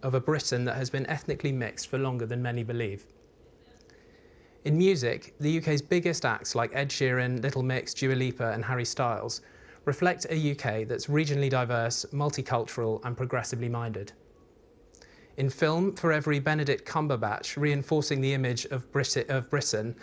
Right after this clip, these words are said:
as a place of eccentric poshos, there's a John Boyega reshaping that picture.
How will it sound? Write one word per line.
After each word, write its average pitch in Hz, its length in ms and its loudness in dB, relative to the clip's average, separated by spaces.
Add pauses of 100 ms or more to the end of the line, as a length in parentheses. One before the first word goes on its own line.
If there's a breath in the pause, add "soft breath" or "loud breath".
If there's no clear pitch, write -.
(300 loud breath)
as 127 100 2
a 131 40 2
place 127 280 0
of 127 60 0
eccentric 127 640 -2
poshos, 113 580 0 (760 loud breath)
there's 143 220 4
a 143 80 6
John 156 300 2
Boyega 131 460 2
reshaping 120 520 0
that 101 160 -6
picture. 101 380 -6